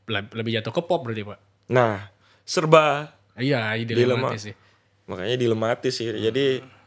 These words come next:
Speaker 2: akhirnya, eh, solusinya ya tetap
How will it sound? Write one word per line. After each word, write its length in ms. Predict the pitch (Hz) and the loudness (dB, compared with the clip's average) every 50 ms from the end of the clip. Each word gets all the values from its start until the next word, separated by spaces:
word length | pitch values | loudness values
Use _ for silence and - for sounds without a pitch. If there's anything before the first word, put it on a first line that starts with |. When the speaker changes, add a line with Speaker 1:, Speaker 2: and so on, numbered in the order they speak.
| _ _ _ _ _ _ _ _ _ _ _ _ _ _ _ _ _ _ - | _ _ _ _ _ _ _ _ _ _ _ _ _ _ _ _ _ _ -6
Speaker 2:
akhirnya, 400 | - 101 113 131 170 185 170 165 - _ _ _ _ _ _ _ _ _ _ _ _ _ _ _ _ _ | -6 -2 0 2 2 2 0 -2 -8 _ _ _ _ _ _ _ _ _ _ _ _ _ _ _ _ _
eh, 1040 | - 110 110 107 110 110 110 110 110 107 107 104 104 107 104 104 104 104 101 101 98 98 - | -2 0 2 2 2 2 2 2 2 0 0 0 0 0 0 -2 -2 -2 -2 -4 -4 -8 -8
solusinya 580 | - - 127 113 113 107 127 143 170 175 170 | -6 -2 -2 0 0 0 -2 0 0 0 0
ya 160 | 139 110 98 92 - - _ _ _ _ _ _ _ _ _ _ _ _ _ _ _ _ _ _ _ | -2 -4 -6 -8 -10 -16 _ _ _ _ _ _ _ _ _ _ _ _ _ _ _ _ _ _ _
tetap 220 | - 120 - 139 | -4 -2 -2 -2